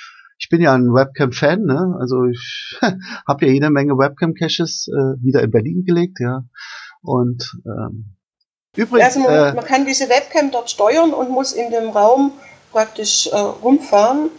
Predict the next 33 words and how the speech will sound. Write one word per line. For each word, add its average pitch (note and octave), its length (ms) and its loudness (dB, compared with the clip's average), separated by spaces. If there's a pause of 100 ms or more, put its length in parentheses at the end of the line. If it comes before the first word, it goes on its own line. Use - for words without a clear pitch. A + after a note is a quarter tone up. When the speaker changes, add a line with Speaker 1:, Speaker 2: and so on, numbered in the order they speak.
(380)
Speaker 2:
Und G#3+ 220 -2
dann G#3 240 -2
die G#3+ 100 -4
erste B3+ 260 2
Frage A3 400 2
ist A3+ 120 -8
zum A3 120 -8
Beispiel, G3+ 260 -2
wer G#3 120 4
sitzt - 320 0
im A3 160 -2
Zimmer B3+ 360 4
vier A#3 340 0
Strich G#3+ 340 -4
null G#3+ 220 0
null G3+ 200 2
zwei? G3 460 4 (440)
Die - 120 2
Anzahl G#3 300 0
der G3+ 80 -2
Buchstaben G3+ 420 0
des G3 140 -4
Nachnamens G3 520 2
ist - 260 -6
A. F#3 340 0 (360)
Und G3+ 140 -2
so G#3 120 4
bastelt G3 380 0
man F#3 140 -2
sich G3 180 -6
die - 120 -10
Koordinaten F#3+ 540 2
zusammen. F#3 580 0